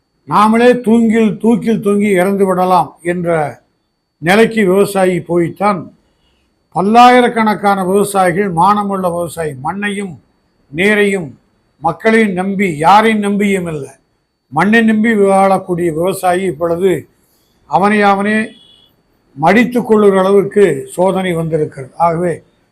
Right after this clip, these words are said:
இந்த சோதனையில் மீட்க வேண்டுமென்றால் அரசும் சிறு உதவி செய்ய வேண்டும். எவ்வளவு ஏக்கர் பரப்பளவில் விவசாயிகள்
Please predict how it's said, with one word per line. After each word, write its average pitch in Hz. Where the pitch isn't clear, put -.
இந்த 139
சோதனையில் 208
மீட்க 208
வேண்டுமென்றால் 185
அரசும் 196
சிறு 180
உதவி 170
செய்ய 156
வேண்டும். 151
எவ்வளவு 233
ஏக்கர் 202
பரப்பளவில் 190
விவசாயிகள் 180